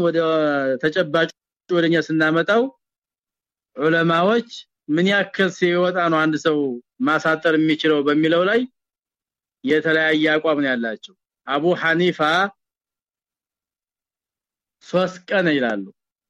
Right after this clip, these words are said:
ሶስት ቀን የሚያስኬድ ባይሆን እያረፈ ቀስ ብሎ ዝግ ብሎ ሳይሮጥ ማለት ነው። ሶስት ቀን መስረተ ሠላሳ አያም ነው የሚሉት።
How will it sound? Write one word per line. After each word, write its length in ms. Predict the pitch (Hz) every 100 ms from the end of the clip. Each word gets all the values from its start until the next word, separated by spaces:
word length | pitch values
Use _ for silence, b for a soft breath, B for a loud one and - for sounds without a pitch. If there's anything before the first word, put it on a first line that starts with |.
| -
ሶስት 340 | - 160 160 -
ቀን 200 | 214 196
የሚያስኬድ 760 | 160 160 156 151 143 - 127 120
ባይሆን 360 | 135 143 196
እያረፈ 600 | 170 139 143 139 135 127 151 175
ቀስ 220 | 175 143 147
ብሎ 180 | 127 156
ዝግ 240 | 135 143
ብሎ 180 | 131 139
ሳይሮጥ 400 | 131 135 131 165 190
ማለት 300 | 156 120 104
ነው። 120 | 95 _ _ _ _ _ _ _ _ _
ሶስት 300 | - 151 151
ቀን 240 | - 180 226 240 -
መስረተ 520 | 131 147 143 170 165 156
ሠላሳ 280 | 156 156 151
አያም 520 | 160 151 151 180 214 240 240 _ _ _ _ -
ነው 140 | 151
የሚሉት። 360 | 147 135 113